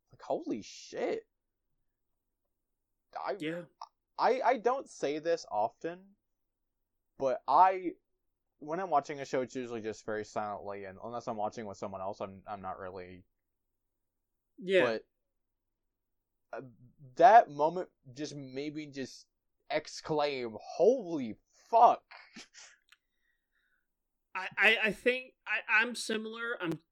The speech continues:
Speaker 2: I tend to be, uh, silent when watching things,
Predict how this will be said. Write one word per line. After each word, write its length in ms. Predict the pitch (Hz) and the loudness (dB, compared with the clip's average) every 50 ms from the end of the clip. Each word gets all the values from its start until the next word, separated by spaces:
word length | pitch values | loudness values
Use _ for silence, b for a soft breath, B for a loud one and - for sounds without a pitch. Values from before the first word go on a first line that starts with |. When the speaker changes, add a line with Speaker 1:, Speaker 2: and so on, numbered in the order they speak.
| _ _ - | _ _ -8
Speaker 2:
I 40 | 185 | -8
tend 280 | 165 - - 185 180 180 | -4 -2 0 0 2 2
to 140 | - 175 170 | 2 2 2
be, 500 | 156 139 160 156 156 151 147 147 143 143 | 2 0 -2 -2 -2 -4 -4 -6 -4 -2
uh, 280 | 139 135 131 127 127 120 | -2 -2 -2 -4 -6 -10
silent 560 | - - - 135 131 139 147 147 151 147 143 _ _ _ - | -12 -10 -6 -4 -2 -2 -4 -4 -8 -10 -12 _ _ _ -10
when 180 | 165 151 151 | -8 -8 -6
watching 380 | 151 156 160 151 - - 165 160 | -6 -6 -6 -6 -6 -8 -8 -8
things, 760 | - - 175 170 170 175 180 180 180 180 - - - - | -6 -6 -6 -6 -6 -6 -8 -10 -12 -14 -18 -20 -20 -20